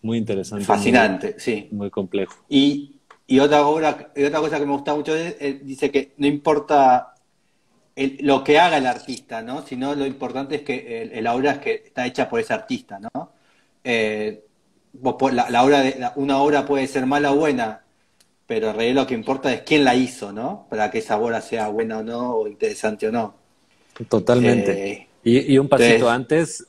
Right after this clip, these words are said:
Speaker 1: y un pasito antes es que lo importante es que se haya hecho.
Speaker 2: Claro.
Speaker 1: Porque, porque se, se acostumbra mucho a, a,
Speaker 2: No,
Speaker 1: a
Speaker 2: estas
Speaker 1: opinar.
Speaker 2: cuestiones también de An-, es como Andy Warhol, ¿no? Andy Warhol saca una, una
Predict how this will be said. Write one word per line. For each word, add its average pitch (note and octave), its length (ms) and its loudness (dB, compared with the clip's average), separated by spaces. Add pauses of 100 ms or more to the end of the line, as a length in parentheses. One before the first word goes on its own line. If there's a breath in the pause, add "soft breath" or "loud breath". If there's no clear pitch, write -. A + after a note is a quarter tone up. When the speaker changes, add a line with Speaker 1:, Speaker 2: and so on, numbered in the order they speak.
Speaker 1:
y A#2 120 -4
un A#2 80 -4
pasito A#2 340 -2
antes A#2+ 280 -4
es A2 220 -4
que - 100 -10
lo G2+ 60 -6
importante B2 400 -6
es - 80 -4
que A2+ 100 -8
se G#2 160 -4
haya G2+ 240 -2
hecho. G2+ 400 -2 (960)
Speaker 2:
Claro. A#2+ 240 4
Speaker 1:
Porque, G#2 600 2
porque G2+ 360 -2
se, A2 200 -6
se A2 100 -6
acostumbra A2+ 500 -4
mucho G#2+ 420 0
a, G2 440 2 (120)
a, G2+ 260 0
Speaker 2:
No, B3+ 60 4
Speaker 1:
a B3 60 6
Speaker 2:
estas - 180 4
Speaker 1:
opinar. - 20 -10
Speaker 2:
cuestiones F#3 440 4
también E3+ 280 -2
de E3 100 0
An-, F3 180 2 (260)
es F3+ 100 -6
como F#3+ 220 -2
Andy E3 200 0
Warhol, D3+ 520 0
¿no? D3 320 -8 (340 soft breath)
Andy D#3 240 -2
Warhol D#3 560 0
saca D3+ 300 -2
una, A#2 680 -4
una A#2 520 -4